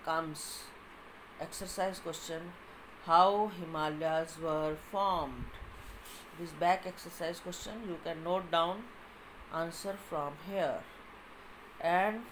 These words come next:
here one more question is, describe three types of plate movement, that is convergent boundary,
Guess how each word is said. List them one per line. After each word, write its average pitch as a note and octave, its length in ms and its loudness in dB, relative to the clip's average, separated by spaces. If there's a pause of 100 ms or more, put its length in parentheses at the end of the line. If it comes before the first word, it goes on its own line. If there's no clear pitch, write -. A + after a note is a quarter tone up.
(600)
here G3+ 260 2
one F#3 220 4
more F3 180 2
question F#3 640 -4 (460)
is, F3+ 360 -2 (100)
describe F3+ 680 4 (300)
three G3+ 440 -2
types E3+ 440 4
of D#3 200 0 (120)
plate D#3+ 240 -4 (140)
movement, E3 540 -4 (1300)
that D#3 180 -4
is E3 220 -8
convergent D#3 640 -2
boundary, G3 500 2